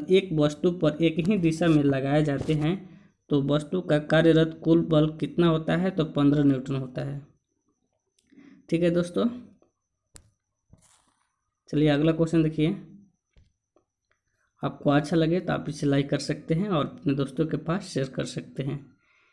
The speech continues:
किसी तत्व में उच्च आयनीकरण ऊर्जा किसका होता है, तो हीलियम का होता है। ऊर्जा उत्पादन के दौरान जब हमारी मांसपेशियों की कोशिकाओं में ऑक्सीजन की कमी होती है, तो छः कार्बन अणु कितने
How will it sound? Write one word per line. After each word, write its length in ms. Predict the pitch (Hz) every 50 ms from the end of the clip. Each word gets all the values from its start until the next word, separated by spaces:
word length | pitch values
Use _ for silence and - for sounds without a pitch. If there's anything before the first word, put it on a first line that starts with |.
| _ _ _ _ _ -
किसी 200 | 165 - 180 165
तत्व 400 | - 175 190 196 - - 175 151
में 160 | 143 147 151
उच्च 440 | - 156 190 202 196 - - - - - -
आयनीकरण 420 | 151 151 156 170 180 170 170 170 165
ऊर्जा 240 | 160 156 156 170 170
किसका 420 | 170 - - 165 156 - - 175
होता 260 | 165 165 160 156 165
है, 160 | 175 190 202
तो 160 | 196 - 165 151
हीलियम 400 | - - 143 143 147 151 143 135
का 100 | 139 131
होता 300 | 131 131 123 127 139 139
है। 360 | 143 151 156 156 - - _ _ _ _ _ _ _ _ _ _ -
ऊर्जा 280 | 156 156 156 202 196 190
उत्पादन 400 | 180 180 - 160 160 170 180 180
के 80 | 175 160
दौरान 300 | 151 156 160 160 156 156
जब 140 | 160 156 151
हमारी 340 | 156 156 151 151 156 160
मांसपेशियों 1080 | 156 160 160 156 156 - - 156 156 156 - 196 202 - - - - - - 180 190 196
की 180 | 190 - 170 160
कोशिकाओं 600 | 156 151 156 156 - 151 151 156 156 160 175 185
में 240 | 175 151 143 147 151
ऑक्सीजन 440 | - - - - 151 151 170 185 185
की 120 | 165 165
कमी 260 | 160 - 151 160 180 180
होती 280 | 165 151 160 - - 175
है, 220 | 165 165 160 160
तो 200 | 156 156 147 147
छः 280 | 147 - - - 170 170
कार्बन 340 | 175 - 147 143 151 160
अणु 240 | 156 156 147 147 156
कितने 440 | 156 156 - 143 - - - 180 180